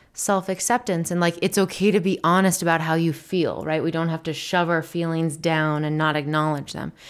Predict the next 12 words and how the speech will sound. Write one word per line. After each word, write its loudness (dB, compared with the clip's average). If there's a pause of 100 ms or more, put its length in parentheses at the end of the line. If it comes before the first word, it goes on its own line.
(180)
So 0
I 4
think 2
there's, 2 (300)
it's -4
like 2
there's 2
this 0
beautiful 0
little, 2 (220)
there's -4
this, -8